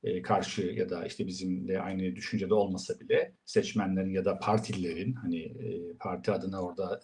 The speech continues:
çalışma yapanların da özenli olduklarını gördüm. Bu bir tarafıyla, e, iyi bir şey tabii ki ama hani, e, memleketteki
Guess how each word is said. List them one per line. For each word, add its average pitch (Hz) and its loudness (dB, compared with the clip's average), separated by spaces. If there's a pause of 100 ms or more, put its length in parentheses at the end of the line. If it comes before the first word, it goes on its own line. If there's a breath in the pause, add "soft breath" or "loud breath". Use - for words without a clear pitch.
çalışma 95 -4
yapanların 95 -2
da - -2 (100)
özenli 160 8
olduklarını 101 6
gördüm. 95 2
Bu 160 2
bir - 2
tarafıyla, 175 8 (240)
e, 139 0 (260)
iyi 147 4
bir 120 8
şey 92 2
tabii - -4
ki 190 2
ama 131 8 (140)
hani, 117 8
e, 110 0
memleketteki 110 6